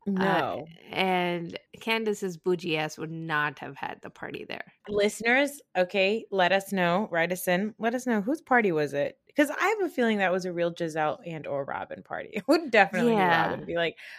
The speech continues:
Speaker 2: "I don't know. I found a fucking barn. Let's just go there." Like,
Speaker 1: Yeah.
Speaker 2: I'm even surprised they had a proper
Speaker 1: No, so the
Speaker 2: bathroom.
Speaker 1: vineyard
Speaker 2: The way
Speaker 1: is awesome.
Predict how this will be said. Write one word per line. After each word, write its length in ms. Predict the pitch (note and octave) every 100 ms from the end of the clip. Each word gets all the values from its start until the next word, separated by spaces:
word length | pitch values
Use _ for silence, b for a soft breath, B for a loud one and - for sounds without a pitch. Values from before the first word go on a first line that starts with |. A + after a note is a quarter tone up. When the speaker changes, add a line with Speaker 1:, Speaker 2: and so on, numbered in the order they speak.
| B -
Speaker 2:
"I 120 | C#4
don't 120 | A#3
know. 120 | F3+
I 80 | E3
found 220 | E3 F#3 F3+
a 40 |
fucking 380 | - E3+ E3+ D3+
barn. 320 | C#3+ C#3 C3+
Let's 160 | C#3 C3+
just 160 | D#3
go 220 | - A#2+ B2+
there." 300 | B2+ B2+ - -
Like, 200 | F#3 F3+
Speaker 1:
Yeah. 500 | B3 D#4+ D#4+ A#3+ F3+
Speaker 2:
I'm 240 | G3+ A3+
even 220 | C4+ C4+ B3
surprised 340 | A#3+ A#3 G#3+
they 60 | A3
had 140 | G#3+
a 20 |
proper 300 | F#3+ - G3+
Speaker 1:
No, 160 | E4+ C#4+
so 120 | F3+
the 40 | A3+
Speaker 2:
bathroom. 160 | B3+
Speaker 1:
vineyard 360 | C4 D#4 C#4+ B3
Speaker 2:
The 60 | E3+
way 60 | G#3+
Speaker 1:
is 200 | G3+ -
awesome. 720 | F#3 F3 F3 F#3+ F3+ G#3